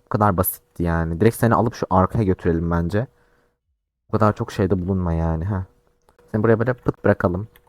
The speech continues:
Ay, birazcık çarpık düştün ama neyse. Şimdi seni şöyle bir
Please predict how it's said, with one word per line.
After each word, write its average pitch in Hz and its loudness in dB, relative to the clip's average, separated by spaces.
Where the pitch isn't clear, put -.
Ay, 90 -4
birazcık 95 -2
çarpık - -6
düştün - -10
ama 95 -4
neyse. 87 -6
Şimdi 87 -6
seni 101 -4
şöyle 107 -2
bir 120 -4